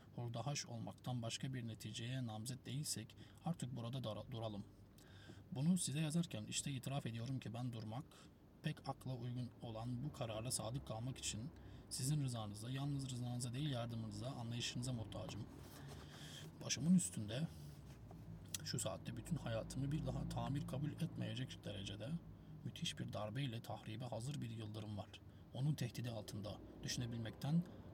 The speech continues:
hareket etmekten, onun tehdidi altında düşünebilmekten, hareket etmekten aciz, zavallı bir haldeyim.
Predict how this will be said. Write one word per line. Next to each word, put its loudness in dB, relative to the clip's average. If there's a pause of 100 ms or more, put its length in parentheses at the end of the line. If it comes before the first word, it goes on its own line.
(100)
hareket 2
etmekten, 0 (1300)
onun 8
tehdidi 4
altında 0
düşünebilmekten, 0 (240)
hareket 0
etmekten -2
aciz, 2 (220)
zavallı 0
bir -2
haldeyim. -2